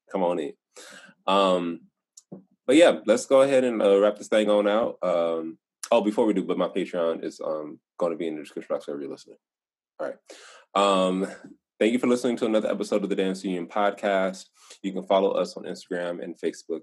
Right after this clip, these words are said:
at The Dance Union, as well as email us at the dance union podcast at gmail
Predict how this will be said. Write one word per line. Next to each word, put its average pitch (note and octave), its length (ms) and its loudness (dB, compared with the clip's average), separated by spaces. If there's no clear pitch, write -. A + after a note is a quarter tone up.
at E2 320 -6
The E2+ 80 -8
Dance F#2 340 -8
Union, F#2+ 400 -6
as D#2+ 220 -12
well E2 140 -6
as E2 200 -12
email E2 260 -10
us D#2 200 -12
at - 120 -12
the D#2+ 60 -20
dance D#2+ 280 -12
union D#2+ 280 -12
podcast G#2 640 -6
at C#2 120 -12
gmail D#2 420 -10